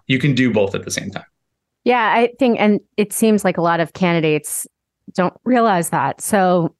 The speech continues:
Speaker 2: when you're going out and polling, like the public safety thing, right? You know, this is a Democratic flaw. Defund the police. How much did that get traction for them? Because now their cities are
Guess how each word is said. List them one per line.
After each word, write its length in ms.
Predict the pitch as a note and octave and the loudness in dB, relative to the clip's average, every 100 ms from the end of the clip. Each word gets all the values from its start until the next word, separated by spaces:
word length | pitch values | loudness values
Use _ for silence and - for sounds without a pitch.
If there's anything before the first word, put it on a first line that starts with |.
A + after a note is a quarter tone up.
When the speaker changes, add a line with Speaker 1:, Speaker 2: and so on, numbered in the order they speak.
| _ | _
Speaker 2:
when 180 | A3+ A3 | 2 4
you're 200 | A#3+ C#4 | 4 2
going 300 | C4+ A#3+ G#3+ | 2 2 2
out 160 | G3 F3 | 0 -2
and 120 | E3+ | -4
polling, 580 | G#3+ G3+ E3+ C#3+ D3+ D3+ _ _ _ | 0 0 2 0 -4 -8 _ _ _
like 360 | F3 F3+ F3 - - | -4 -2 -2 -6 -4
the 100 | F#3 | -2
public 340 | - F#3+ F#3 | -2 0 -2
safety 420 | - F#3 D#3 E3 | 0 -2 0 -4
thing, 400 | - C#3+ C#3+ D#3 - | -2 -2 -2 -4 -4
right? 300 | F3+ F3 F3+ - | 0 0 -2 -4
You 140 | F#3 | 0
know, 160 | E3 D#3 | 2 2
this 240 | F3 - | 0 -2
is 120 | D#3+ | -4
a 60 | D#3+ | -4
Democratic 640 | D3 D#3+ E3 - D3 D3+ | -2 -2 -4 -4 -6 -6
flaw. 360 | - C#3+ C#3 D3+ - - - _ | -6 -2 -2 -4 -8 -20 -20 _
Defund 440 | - G#3+ - G3 F3+ | -2 0 0 0 0
the 80 | D3+ | -2
police. 600 | - D3+ C#3 - - - _ _ _ _ _ | -2 -4 -4 -10 -14 -16 _ _ _ _ _
How 200 | F#3+ A#3 | -2 0
much 300 | B3 G#3+ - | 2 0 -2
did 220 | G3+ D3 | -4 -2
that 380 | F#3 F3 E3 C#3+ - - _ | 0 0 0 -2 -8 -20 _
get 320 | F3 D#3 D3 - _ _ _ _ _ _ _ | 0 2 0 -2 _ _ _ _ _ _ _
traction 640 | - G#3 G2+ - - D#3+ | -6 -2 -4 -4 -2 -2
for 220 | - D3+ | 0 0
them? 300 | C3 B2+ C#3 - | 0 -2 -4 -4
Because 440 | E3+ E3 F3 D#3+ | -2 0 0 0
now 200 | F3 E3+ | 0 0
their 200 | D#3+ D#3 | 0 0
cities 480 | D#3 F3+ D#3+ D3+ D3 | 0 0 2 0 0
are 500 | D3+ D3 C#3+ C#3+ D3 | 0 0 0 0 -2